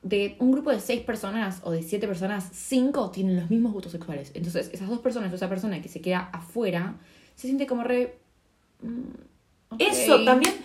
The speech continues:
Speaker 1: tipo,
Speaker 2: fetiches.
Speaker 1: ¿será que a mí no, será que no me están cogiendo bien? ¿Será que yo no cojo bien? ¿Será que yo? Y como que te empezás a supermaquinear. Y no, y son gustos, o sea
Speaker 2: Eso también me hace acordar a
Speaker 1: es
Speaker 2: fetiches.
Speaker 1: muy feo. Bueno,
Speaker 2: Ponele,
Speaker 1: obvio.
Speaker 2: mucha gente tiene fetiches.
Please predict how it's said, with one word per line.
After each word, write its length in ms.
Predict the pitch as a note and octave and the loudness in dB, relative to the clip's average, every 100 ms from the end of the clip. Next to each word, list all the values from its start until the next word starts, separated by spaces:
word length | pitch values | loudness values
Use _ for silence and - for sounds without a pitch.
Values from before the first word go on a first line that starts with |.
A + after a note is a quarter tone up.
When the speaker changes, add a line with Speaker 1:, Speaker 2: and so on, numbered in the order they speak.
| - | -10
Speaker 1:
tipo, 160 | A#3+ A3+ | -6 4
Speaker 2:
fetiches. 600 | B3+ G3+ - - G#3 F#3+ | 6 8 6 6 6 4
Speaker 1:
¿será 600 | - - B3+ B3 E4 E4 - | -4 4 4 6 2 -2 -8
que 100 | A3 | -6
a 60 | G#3 | -2
mí 100 | A3 | -2
no, 120 | A3+ - - - | -2 -6 -14 -8
será 140 | A3 G#3+ | -4 0
que 80 | B3+ | 0
no 60 | |
me 60 | G#3 | -2
están 140 | G3 | -4
cogiendo 260 | F3+ F#3 F3+ | -4 -2 0
bien? 100 | G3 | -2
¿Será 160 | G#3+ G#3 | -6 -8
que 80 | |
yo 140 | F#3 F#3 | -6 -2
no 160 | F3+ | 0
cojo 180 | F3+ E3 | -2 -4
bien? 180 | - D3 | -6 -6
¿Será 140 | - | -4
que 180 | E3 F3 - - - | -4 -4 -10 -20 -10
yo? 80 | F#3 - | -10 -8
Y 100 | G3+ | -6
como 200 | G3+ G#3 | -2 -2
que 80 | G#3+ | 0
te 60 | |
empezás 200 | A3+ D4+ | -2 -2
a 40 | - | -8
supermaquinear. 560 | - D4 B3+ C#4+ C4+ - | -2 0 2 0 0 -4
Y 120 | D#4 F4+ F#4 | -2 0 0
no, 220 | G4 G4 | 0 0
y 60 | D#4+ | -2
son 340 | E4+ E4+ C#4 | 0 2 4
gustos, 640 | C4+ F4 F4+ - D4 C4+ | 4 4 2 4 4 4
o 40 | B3 | 2
sea 140 | B3+ B3 | 2 2
Speaker 2:
Eso 80 | F4+ | 0
también 500 | B3 G3+ E3+ F3 A#3 - - - - | 2 4 4 4 4 0 -2 -20 -4
me 100 | G3+ | 0
hace 140 | G3+ A#3+ | 2 2
acordar 360 | G3+ F3+ F#3 | 4 4 4
a 200 | A3+ G#3 - | 4 0 -2
Speaker 1:
es 80 | C4 | 0
Speaker 2:
fetiches. 460 | F3+ G3 C4 C4 | 2 2 0 0
Speaker 1:
muy 0 | G3+ | -2
feo. 180 | F#3+ - - | -2 -4 -4
Bueno, 240 | E3 E3 - - - | -2 -2 -4 -14 2
Speaker 2:
Ponele, 300 | G#3 G3+ F3 | 6 6 4
Speaker 1:
obvio. 100 | - | 2
Speaker 2:
mucha 240 | A3 C#4 F4 | 2 4 2
gente 200 | C#4 G3 | 2 2
tiene 140 | E3+ | -2
fetiches. 480 | E3 - - - - | -6 -14 -18 -20 -20